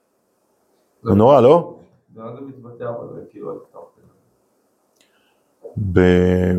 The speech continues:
Speaker 2: ב-, כמו שאמרנו, בהמון המון דוגמאות, גם, גם בעניין העולם הזה, אבל פה אני מדבר על זה ש-, בדיוק, ב-, ב-, באי דיבור לשון הרע, לשם הוא הולך, נכון? מה גורם לזה שאדם יאמין בעצמו?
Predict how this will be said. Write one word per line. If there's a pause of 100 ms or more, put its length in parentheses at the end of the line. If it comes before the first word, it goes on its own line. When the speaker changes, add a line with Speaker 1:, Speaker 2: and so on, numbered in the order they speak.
Speaker 2:
ב-,
כמו
שאמרנו,
בהמון
המון
דוגמאות, (800)
גם,
גם
בעניין
העולם
הזה,
אבל
פה
אני
מדבר
על
זה
ש-, (920)
בדיוק,
ב-,
ב-,
באי
דיבור
לשון
הרע, (260)
לשם
הוא
הולך,
נכון? (920)
מה
גורם
לזה
שאדם
יאמין
בעצמו?